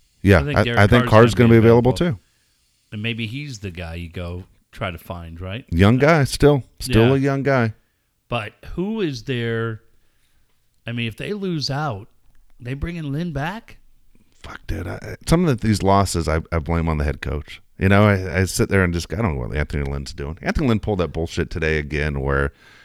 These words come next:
Speaker 1: "Hey, let's all just line up and act like we're gonna snap the ball." Nobody ever fucking jumps.
Speaker 2: Yeah.
Speaker 1: Stop it. You're
Speaker 2: Stop.
Speaker 1: embarrassing yourself, Anthony.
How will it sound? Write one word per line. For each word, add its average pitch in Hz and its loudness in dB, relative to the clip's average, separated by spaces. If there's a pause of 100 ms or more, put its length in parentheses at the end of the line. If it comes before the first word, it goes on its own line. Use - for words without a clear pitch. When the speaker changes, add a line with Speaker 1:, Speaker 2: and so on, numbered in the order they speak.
(100)
Speaker 1:
"Hey, 120 6
let's 120 4
all 104 6
just 90 -2
line 87 4
up 80 2
and 80 0
act 85 2
like 82 2
we're 80 -2
gonna 78 0
snap 71 -2
the 73 -2
ball." 73 2
Nobody 359 4
ever 175 6
fucking 131 2
jumps. 92 2
Speaker 2:
Yeah. 147 4 (260)
Speaker 1:
Stop - 0
it. - -4 (380)
You're 123 0
Speaker 2:
Stop. 143 2
Speaker 1:
embarrassing 139 8
yourself, 98 6
Anthony. 95 6